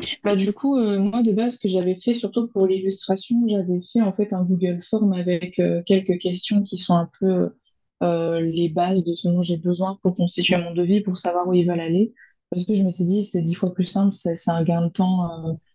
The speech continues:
euh, monstrueux. » Et je m'étais dit, « C'est, c'est trop bien. » Donc, euh,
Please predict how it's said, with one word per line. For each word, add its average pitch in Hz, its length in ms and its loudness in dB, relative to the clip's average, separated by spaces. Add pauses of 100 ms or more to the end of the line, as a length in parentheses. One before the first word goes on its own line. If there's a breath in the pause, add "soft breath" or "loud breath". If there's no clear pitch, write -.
(320)
euh, 170 120 0
monstrueux. » 190 680 2
Et 175 320 -2
je 170 120 0
m'étais 170 220 0
dit, « 180 120 -4
C'est, 165 220 0
c'est - 120 -12
trop - 200 -4
bien. » 190 280 2
Donc, 180 280 0
euh, 165 220 0